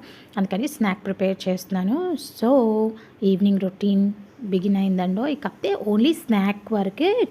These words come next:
చూపించాను. Let's get into the video క్విక్‌గా. కొంచెం మైదా పిండి ఉంది, బొబ్బట్లు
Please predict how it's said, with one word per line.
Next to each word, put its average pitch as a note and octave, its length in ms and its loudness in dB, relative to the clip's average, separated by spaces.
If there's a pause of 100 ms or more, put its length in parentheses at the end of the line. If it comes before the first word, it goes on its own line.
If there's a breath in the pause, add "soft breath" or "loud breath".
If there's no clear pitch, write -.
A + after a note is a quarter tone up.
చూపించాను. F#3+ 680 -2 (520 loud breath)
Let's F#3+ 500 -2
get G#3 200 0
into A#3 200 0
the C#4 140 2
video A#3 340 0
క్విక్‌గా. A3 540 -2
కొంచెం D4+ 560 0
మైదా G#3+ 240 2
పిండి G#3+ 280 2
ఉంది, G3 140 0
బొబ్బట్లు F#3+ 520 -2